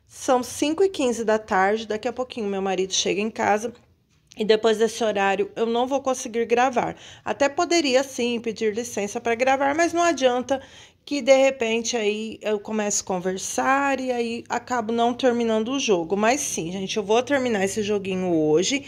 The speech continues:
e ele vai estar completo no vídeo de amanhã, tá? Na parte da tarde, gente, eu enrolei demais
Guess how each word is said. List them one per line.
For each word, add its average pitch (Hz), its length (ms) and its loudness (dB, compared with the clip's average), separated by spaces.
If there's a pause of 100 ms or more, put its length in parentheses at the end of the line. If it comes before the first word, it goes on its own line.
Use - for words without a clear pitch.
(240)
e 247 120 0
ele 233 220 6
vai 233 160 0
estar 233 300 -4
completo 226 720 -4 (260)
no 240 180 0
vídeo 214 380 -2
de 202 100 -2
amanhã, 208 540 2
tá? 202 300 -2 (340)
Na 240 180 4
parte 254 440 0
da 220 100 2
tarde, 220 440 -2
gente, 214 340 -2
eu 233 40 -2
enrolei 226 400 4
demais 220 760 -4